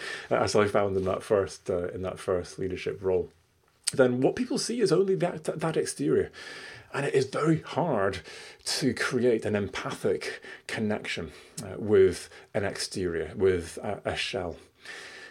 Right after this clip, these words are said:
Uh, and so it is about, uh, creating, uh, that authentic sense of self that is, uh, behind the shell enough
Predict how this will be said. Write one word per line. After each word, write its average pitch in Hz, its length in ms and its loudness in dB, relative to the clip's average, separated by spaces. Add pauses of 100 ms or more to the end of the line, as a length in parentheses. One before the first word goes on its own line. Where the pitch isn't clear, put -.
(120)
Uh, 117 160 -6
and 127 120 4
so 127 220 8
it 113 100 6
is 107 120 4
about, 110 640 2
uh, 95 220 2 (280)
creating, 104 800 2 (840)
uh, 87 140 -6 (200)
that 104 400 0
authentic 117 600 2
sense 104 260 -2
of - 100 -6
self 80 420 -6
that - 540 -4
is, 101 300 0 (400)
uh, 127 200 -2
behind 117 840 2 (100)
the 107 100 -2
shell 87 540 -2
enough 151 640 0